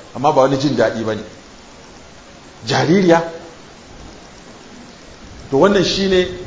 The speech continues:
jara-, jarima jinsiya cikin jara'imul jinsiya da suke tafiya. Na biyar shi ne neman dabba.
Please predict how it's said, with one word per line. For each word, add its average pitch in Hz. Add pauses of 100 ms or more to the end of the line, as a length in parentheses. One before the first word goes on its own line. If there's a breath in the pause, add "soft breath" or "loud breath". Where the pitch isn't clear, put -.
jara-, 175
jarima 165
jinsiya 147 (240)
cikin 180
jara'imul 151
jinsiya 139 (240)
da 123
suke -
tafiya. 117 (300)
Na 175
biyar 190 (1400)
shi 202
ne 175 (220)
neman 170
dabba. 160